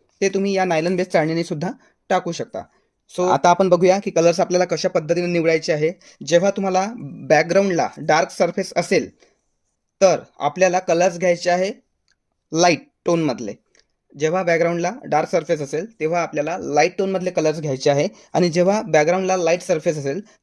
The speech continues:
तेव्हा आपल्याला डार्क कलर घ्यायचे आहे. आता बघा, अ, माझ्याजवळ इथे ब्लॅक सरफेस आहे. ब्लॅक सरफेसवर मी लाईट कलर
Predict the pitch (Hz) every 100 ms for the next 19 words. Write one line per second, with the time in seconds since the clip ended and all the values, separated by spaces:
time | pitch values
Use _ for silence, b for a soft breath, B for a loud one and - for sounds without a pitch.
0 | - 160 185 175 180 180 185 185 175 147
1 | 147 113 113 110 113 147 180 160 170 196
2 | _ b b _ _ - 131 135 147 151
3 | 170 170 170 165 180 147 127 143 151 156
4 | 175 165 175 175 160 202 b b 139 156
5 | - 185 170 185 180 175 180 165 143 170
6 | - 175